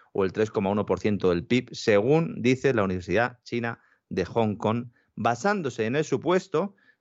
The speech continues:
de que las ciudades que generan alrededor del veinte por ciento del Producto Interior Bruto de China estén imponiendo cierres selectivos, que es lo que está sucediendo en estos momentos.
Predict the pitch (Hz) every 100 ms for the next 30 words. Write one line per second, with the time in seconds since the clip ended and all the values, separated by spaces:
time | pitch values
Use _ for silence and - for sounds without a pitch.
0 | - 101 101 98 104 131 147 - 110 117
1 | 131 107 98 104 120 104 117 131 123 113
2 | - 120 123 139 - 104 107 101 98 95
3 | 92 98 95 101 95 87 110 110 127 _
4 | _ _ _ - 98 - 120 123 110 95
5 | 95 95 107 127 - - - 104 98 104
6 | - 131 170 - 92 110 98 120 - -
7 | 92 - 92 107 117 - 92 104 117 107
8 | - 92 80 76 62 60 - -